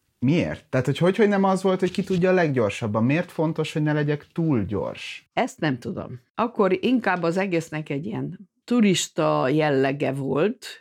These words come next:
Speaker 2: A lényeg, ami különbözött az átlag, ö, turistához képest, hogy a térképek részletesebbek voltak, és több, ö,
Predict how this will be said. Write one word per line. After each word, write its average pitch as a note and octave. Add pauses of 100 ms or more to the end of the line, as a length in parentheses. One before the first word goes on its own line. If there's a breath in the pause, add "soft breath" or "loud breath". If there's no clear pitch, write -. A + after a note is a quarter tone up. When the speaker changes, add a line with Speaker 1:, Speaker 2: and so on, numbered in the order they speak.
(160)
Speaker 2:
A -
lényeg, G#3
ami E3+
különbözött F3+
az D3
átlag, D3
ö, C#3 (100)
turistához E3
képest, G3+
hogy F3
a D#3+ (320 loud breath)
térképek F3+
részletesebbek G#3
voltak, B3
és F#3
több, A3+
ö, F3+